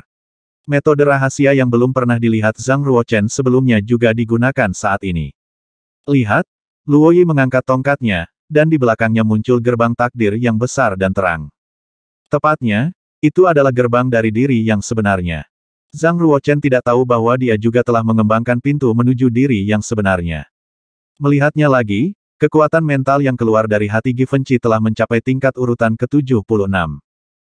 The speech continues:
Dibandingkan dengan Zhang Ruochen, itu hanya kuat atau lemah, dan hampir tersembunyi. Melihatnya lagi, di atas kepala Bai King Er,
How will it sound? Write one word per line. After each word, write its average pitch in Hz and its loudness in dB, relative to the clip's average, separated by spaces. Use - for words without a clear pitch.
Dibandingkan 143 0
dengan 127 2
Zhang 127 -2
Ruochen, 131 0
itu 135 0
hanya 135 0
kuat 120 0
atau 113 0
lemah, 104 0
dan 131 2
hampir 139 -2
tersembunyi. 90 -4
Melihatnya 143 0
lagi, 127 0
di 156 2
atas 151 0
kepala 117 0
Bai 120 0
King 131 -2
Er, 87 -2